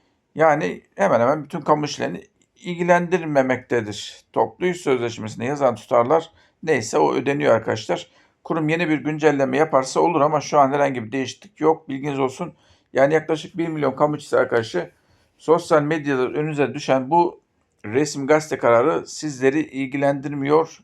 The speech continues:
Bilginiz olsun. Kamu çiftçisi arkadaşlara duyurulur. Ayrıca bugün Kurban Bayramı'nın ilk günü. Hepinize tekrardan iyi bayramlar diliyoruz arkadaşlar.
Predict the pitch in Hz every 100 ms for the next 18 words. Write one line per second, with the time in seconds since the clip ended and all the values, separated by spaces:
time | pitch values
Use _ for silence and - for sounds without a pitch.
0 | - 147 131 131 147 139 127 - 160 151
1 | _ _ _ _ _ _ _ _ _ _
2 | _ _ _ _ _ _ _ _ _ _
3 | _ 143 151 147 143 131 127 123 - 156
4 | 139 151 147 160 156 - - - 151 175
5 | 160 156 165 165 180 - - _ _ 151
6 | 147 156 156 135 123 110 107 95 95 143
7 | - 151 165 156 151 151 127 139 147 160
8 | - 117 117 147 - 135 139 135 135 139
9 | 143 143 117 120 123 117 117 123 123 120
10 | 156 156 -